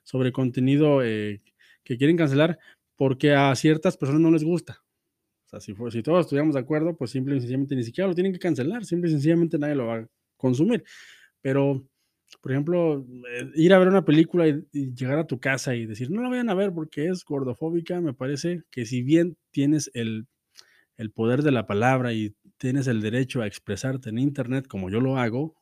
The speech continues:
obviamente respeto eso, no sé quién fue la señorita que posteó este video, pero la respeto.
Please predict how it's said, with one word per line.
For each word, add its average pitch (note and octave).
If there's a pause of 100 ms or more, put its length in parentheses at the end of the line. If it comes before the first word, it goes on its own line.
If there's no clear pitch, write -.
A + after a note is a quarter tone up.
obviamente G2
respeto A2
eso, B2+
no B2
sé B2+
quién A#2
fue A2+
la G#2
señorita G#2
que G#2
posteó G2+
este G#2+
video, G#2
pero - (420)
la G2+
respeto. G2